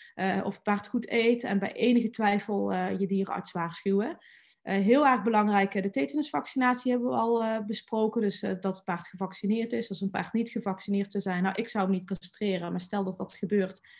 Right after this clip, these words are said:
belangrijk om het paard in ieder geval daarna nog te vaccineren. Ehm, en pijnstilling. Ik denk dat dat iets is wat, eh,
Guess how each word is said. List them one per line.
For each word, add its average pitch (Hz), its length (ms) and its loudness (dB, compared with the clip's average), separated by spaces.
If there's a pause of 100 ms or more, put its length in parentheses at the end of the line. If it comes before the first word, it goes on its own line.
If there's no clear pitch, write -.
(180)
belangrijk 190 380 2
om 190 60 0
het 180 120 -4
paard 185 260 -4
in - 80 -12
ieder 240 160 2
geval 180 220 -2
daarna 180 300 -2
nog 240 200 -4
te 233 140 -4
vaccineren. 214 880 -2
Ehm, 185 1080 -2
en 208 240 4
pijnstilling. 196 600 2 (360)
Ik - 40 -20
denk 190 160 -2
dat 196 120 -4
dat 208 180 -2
iets 208 160 -6
is 208 300 -2
wat, 190 260 -4
eh, 190 280 2